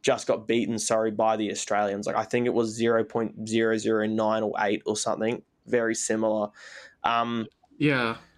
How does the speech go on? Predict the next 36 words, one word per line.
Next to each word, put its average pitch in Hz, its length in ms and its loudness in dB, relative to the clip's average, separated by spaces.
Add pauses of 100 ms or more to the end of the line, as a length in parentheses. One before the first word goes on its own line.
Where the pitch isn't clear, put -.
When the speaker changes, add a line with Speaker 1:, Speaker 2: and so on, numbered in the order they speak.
(120)
Speaker 1:
but 139 140 2
I, 120 280 4
if 120 480 0
you 131 80 4
look, 131 240 2
there's 127 240 2
good 131 260 2
footage 117 520 2
of 113 280 0
Matthew 117 380 0
Richardson 110 640 0
post-race, 113 1000 0 (140)
and 113 260 0
he 135 840 0
is 104 460 2 (180)
going 113 320 0
through 110 460 2
hell. 101 440 -2
Like, 107 200 0
this 113 260 -2
man 113 300 0
can 113 100 -8
hardly 110 320 0
stand 107 440 -2
up. - 260 0
There's, 113 240 2
like, 113 180 2
him 127 220 0
getting 113 240 2
photos 120 540 2
with 104 160 -8
Glaetzer 110 500 0
and 104 140 -2
Cornish 127 480 -2
and 127 120 -4
stuff, 123 340 0